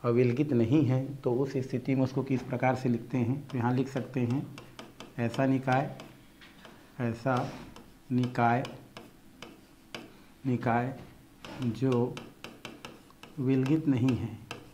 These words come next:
विलगित नहीं है। विलगित नहीं है मतलब जो है हम लोग विलगित तंत्र नहीं, मतलब जो अपने परिवेश के साथ क्या कर सकता है, ऊष्मा का, ऊर्जा का लेन देन कर सकता है। तो ऐसा निकाय जो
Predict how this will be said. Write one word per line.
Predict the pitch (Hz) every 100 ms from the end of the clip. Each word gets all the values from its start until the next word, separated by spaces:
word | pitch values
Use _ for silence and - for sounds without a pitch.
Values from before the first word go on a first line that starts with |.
| - - 123
विलगित | 123 139 160 160 - - - - - - - 120 120 127 - 147 147 - - - - 131
नहीं | 117 107 131
है। | 110 107
विलगित | 120 127 131 156 143
नहीं | 139
है | 151 156
मतलब | 147 147 143 - - - - - - - 131
जो |
है | 127 139
हम | 139
लोग | 143
विलगित | 127 131 139 156
तंत्र | 139 135 131
नहीं, | 139
मतलब | 131 120 127
जो | 135
अपने | 131 131
परिवेश | 131 123 131
के | 131
साथ | 123 127
क्या | 123 123
कर | 127
सकता | 123 123 - 120
है, | 147
ऊष्मा | 156 123 131 120
का, | 123
ऊर्जा | 113 113 123
का | 123
लेन | 123 113 117
देन | 147
कर | 156 120
सकता | 113 98 - 101
है। | 107
तो | 120
ऐसा | 120 151
निकाय | 156 151 147
जो | 151